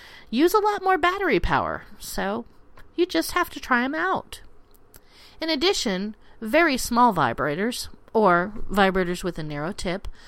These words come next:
will probably feel stronger and more intense than a larger or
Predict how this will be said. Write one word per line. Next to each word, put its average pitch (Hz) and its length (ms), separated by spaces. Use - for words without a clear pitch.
will - 80
probably 311 560
feel 277 400
stronger 254 520
and 190 220
more 202 160
intense 202 760
than 262 160
a 254 160
larger 214 600
or 175 300